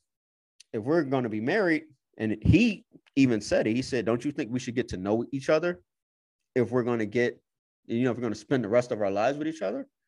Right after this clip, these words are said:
On the flip side, in America, we, we have dating, but there's no guarantee that you're gonna get married, right? It's like going to a buffet. "I want some of this, I want some of that."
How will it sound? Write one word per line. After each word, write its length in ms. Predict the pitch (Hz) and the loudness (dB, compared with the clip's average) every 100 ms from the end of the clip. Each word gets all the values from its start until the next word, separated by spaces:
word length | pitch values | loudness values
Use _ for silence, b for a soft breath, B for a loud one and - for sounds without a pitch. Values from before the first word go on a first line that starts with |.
| b b b b b _ - | b b b b b _ -2
On 100 | 123 | -2
the 80 | |
flip 260 | 110 214 - | 2 4 4
side, 280 | - 135 117 | 6 6 6
in 80 | 107 | 4
America, 460 | 127 226 143 123 | 0 2 2 0
we, 340 | 113 127 131 - - | -2 -2 -4 -8 -8
we 120 | 113 | 0
have 280 | 147 247 131 | 4 4 4
dating, 380 | 120 107 107 113 _ _ _ - | 2 2 -4 -10 _ _ _ -6
but 100 | 131 | 4
there's 200 | 170 143 | 4 6
no 140 | 139 | 2
guarantee 500 | 123 135 117 110 170 | 2 -2 -2 -2 -2
that 180 | 123 95 | -2 -4
you're 80 | 107 | -8
gonna 140 | 98 | -8
get 120 | 87 | -8
married, 280 | 98 131 - _ _ _ _ _ _ _ _ _ - | -8 -8 -8 _ _ _ _ _ _ _ _ _ -2
right? 240 | 107 107 | 0 0
It's 200 | 117 107 | -2 -2
like 180 | 120 98 | -2 0
going 220 | 117 117 | -2 -4
to 240 | 110 120 104 | -4 -2 -2
a 60 | |
buffet. 480 | 117 110 110 - 82 | 0 2 2 0 -4
"I 60 | 85 | -4
want 240 | 98 92 | -6 -8
some 160 | - 82 | -10 -6
of 40 | |
this, 260 | 107 143 139 | -2 -2 -2
I 40 | |
want 220 | 104 92 - | -6 -8 -10
some 160 | 85 | -14
of 80 | 87 | -2
that." 260 | 107 123 | 2 4